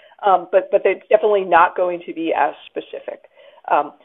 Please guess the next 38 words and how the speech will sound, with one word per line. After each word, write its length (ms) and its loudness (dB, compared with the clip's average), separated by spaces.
so 260 4
yes, 280 6
there's 160 0
a 20 2
little 180 8
bit 140 -2
of 80 -2
an 60 2
Achilles 340 -2
heel, 260 4
but 120 -12
there's 160 -2
also 260 2
a 20 0
little 180 -2
bit 100 -6
of 80 -4
a 60 -2
trade-off, 520 2
uh, 260 -2
in 100 -12
terms 280 -16
of 120 -4
what 200 2
are 80 0
the 100 -6
kinds 220 -4
of 100 -16
functions 360 -16
that, 200 -4
that 160 -4
you 80 -16
may 140 -8
be 140 -8
able 260 -8
to, 120 -10
to 80 -18
create. 340 -16